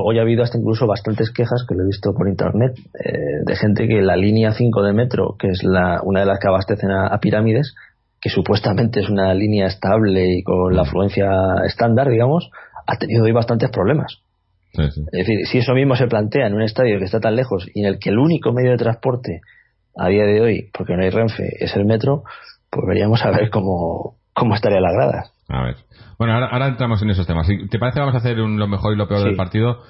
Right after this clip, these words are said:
Speaker 2: y hablamos un pa-, un par de cosillas de esas. Eh, cuéntame, para ti, ¿qué ha sido lo mejor y lo peor de hoy?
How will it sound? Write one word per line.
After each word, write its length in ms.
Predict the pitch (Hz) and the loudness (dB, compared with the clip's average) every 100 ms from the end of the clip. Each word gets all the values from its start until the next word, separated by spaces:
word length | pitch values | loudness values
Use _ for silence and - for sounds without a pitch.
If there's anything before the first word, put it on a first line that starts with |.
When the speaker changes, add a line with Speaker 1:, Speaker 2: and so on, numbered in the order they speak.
| - _ | -20 _
Speaker 2:
y 60 | 85 | -4
hablamos 280 | 90 90 92 | -2 0 -2
un 100 | 85 | -2
pa-, 240 | 80 - | -2 -2
un 200 | 85 80 | -2 -2
par 120 | 78 | -2
de 80 | 78 | -2
cosillas 320 | 73 78 73 | -2 -2 -2
de 60 | 69 | -4
esas. 300 | - 69 - | -6 -8 -4
Eh, 520 | 76 78 80 80 80 - - - - - | 0 0 0 0 0 -4 -12 -20 -20 -4
cuéntame, 400 | 104 104 156 120 92 | -2 0 0 -2 -4
para 140 | 95 104 | -4 -2
ti, 80 | |
¿qué 80 | 127 | -2
ha 20 | |
sido 240 | 104 120 104 | 0 2 2
lo 100 | 98 | 2
mejor 360 | 95 - 104 | 0 0 0
y 60 | 98 | 2
lo 120 | 92 | 0
peor 180 | 90 98 | 0 0
de 60 | 101 | 0
hoy? 140 | 131 | -2